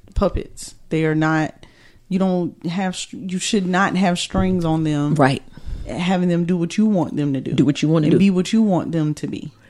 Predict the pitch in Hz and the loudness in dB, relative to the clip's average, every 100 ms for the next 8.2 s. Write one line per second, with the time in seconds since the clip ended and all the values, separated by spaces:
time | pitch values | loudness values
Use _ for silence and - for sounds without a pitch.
0 | _ _ - 180 180 185 - 180 165 160 | _ _ -2 0 2 2 0 -2 -2 -2
1 | - 185 - - - - _ - 180 226 | 0 -2 -2 -10 -20 -20 _ 0 6 6
2 | - 269 247 233 196 - _ _ _ _ | 8 6 6 4 0 -4 _ _ _ _
3 | _ _ _ _ _ _ - - 254 233 | _ _ _ _ _ _ 8 8 8 4
4 | - - 202 185 165 170 165 165 175 180 | 2 4 6 6 6 8 8 6 4 4
5 | - 165 175 180 175 185 175 170 170 165 | 4 2 2 4 4 6 6 6 6 6
6 | 156 180 175 185 170 160 156 85 151 156 | 8 6 8 6 6 6 4 4 2 2
7 | 147 147 147 139 - 147 139 - 175 170 | 0 2 2 0 -2 -4 -2 2 4 6
8 | 160 | 2